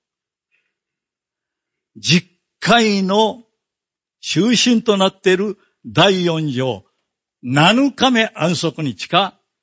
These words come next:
いや、カトリック教会がその権威によって変えた日曜日か。これが焦点になって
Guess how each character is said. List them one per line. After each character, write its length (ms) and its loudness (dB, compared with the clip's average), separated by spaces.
い 140 -14
や、 340 2
カ 200 -4
ト 140 0
リ 60 -2
ッ 40 -8
ク 80 -20
教 240 -6
会 260 -2
が 260 -2
そ 280 -4
の 200 0
権 380 0
威 40 0
に 120 0
よ 120 2
っ 40 -6
て 300 2
変 280 4
え 40 0
た 220 -8
日 320 -4
曜 100 -2
日 80 -12
か。 220 -20
こ 100 -10
れ 120 -6
が 300 -6
焦 340 -8
点 280 -12
に 200 -8
な 120 -6
っ 80 -12
て 200 -12